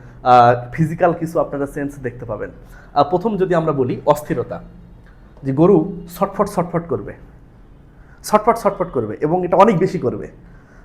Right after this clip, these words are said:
আহ, শান্তি পাবে না, যে, আহ, মনে all time কিছু একটা হচ্ছে। ধরেন আপনারা কোনো একটা বিপদে পড়ছেন বা কোনো একটা সমস্যা বা অনেক বেশি উত্তেজিত আপনারা কোনো একটা কারণে,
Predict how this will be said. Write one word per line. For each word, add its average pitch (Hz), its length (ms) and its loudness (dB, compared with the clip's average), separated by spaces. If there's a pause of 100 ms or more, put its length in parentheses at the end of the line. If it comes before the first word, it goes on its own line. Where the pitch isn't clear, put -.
আহ, 131 160 6
শান্তি 202 500 0
পাবে 131 240 0
না, 107 80 -8 (340)
যে, 123 400 2 (180)
আহ, 131 100 6
মনে 165 460 6 (120)
all 151 140 8
time 165 260 2
কিছু 170 240 -6
একটা 156 180 -6
হচ্ছে। 139 320 -4
ধরেন 151 300 0 (300)
আপনারা 143 340 2
কোনো 156 200 -2
একটা 156 220 -4
বিপদে 147 360 -2
পড়ছেন 135 400 -2
বা 127 80 0
কোনো 139 200 -2
একটা 135 160 -6
সমস্যা 139 420 -2
বা 127 260 0 (160)
অনেক 165 240 -2
বেশি 170 200 -6
উত্তেজিত 165 440 -2
আপনারা 139 280 0
কোনো 143 180 -4
একটা 143 160 -8
কারণে, 120 420 0